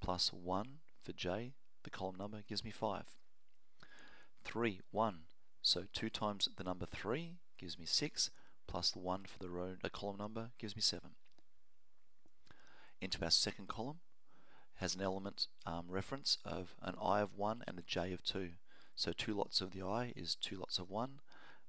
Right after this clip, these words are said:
plus the j is two, so two ones are two, plus two is four. Continue on. The element A two two, two lots of two plus two is six. Element three two, third row, second column, two lots of three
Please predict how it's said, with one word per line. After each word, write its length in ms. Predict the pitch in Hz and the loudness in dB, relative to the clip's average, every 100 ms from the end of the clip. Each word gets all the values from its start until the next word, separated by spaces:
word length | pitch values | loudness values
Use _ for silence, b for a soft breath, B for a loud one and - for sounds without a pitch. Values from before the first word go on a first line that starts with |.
| - | -4
plus 420 | - 101 - - - | 0 4 6 4 2
the 80 | 110 | -2
j 360 | - 101 113 117 | 2 2 0 0
is 100 | 107 | 2
two, 240 | - 107 | 4 2
so 180 | 92 - 92 | 2 0 -2
two 200 | - 107 | -4 -4
ones 260 | 101 98 101 | -4 -4 -4
are 40 | |
two, 260 | - 101 101 | -2 -2 -2
plus 200 | - 101 | -2 -2
two 140 | - 107 | 0 2
is 100 | 104 | 2
four. 260 | - 107 - - - - - - - B - | 2 0 -2 -8 -8 -8 -8 -8 -8 B -4
Continue 380 | 117 143 117 | 2 4 6
on. 120 | 104 - - B B B B | 2 0 -8 B B B B
The 80 | 113 | 8
element 280 | 123 120 - | 8 6 6
A 120 | 107 | 4
two 220 | - 104 | 6 2
two, 300 | - 170 190 - | 4 4 4 -2
two 120 | - | 0
lots 200 | 101 - | 2 0
of 60 | - | -2
two 200 | - 107 | -2 -2
plus 200 | - 92 | 0 0
two 140 | - | 2
is 60 | 98 | 6
six. 500 | - - - - - - - B B B B - | 6 4 4 4 4 -4 -8 B B B B 2
Element 260 | 101 101 - | 2 2 -2
three 380 | - - 98 104 | -6 -2 0 2
two, 260 | - - 85 | 2 0 -2
third 300 | - 98 98 | -2 0 2
row, 160 | 101 120 | 0 0
second 480 | 143 - 98 98 107 | 6 6 6 2 -2
column, 360 | - 104 120 135 - B B B | 4 4 4 -4 -8 B B B
two 100 | 104 | 2
lots 200 | 98 - | 4 2
of 80 | - | 0
three 340 | - 107 110 | -2 -2 -2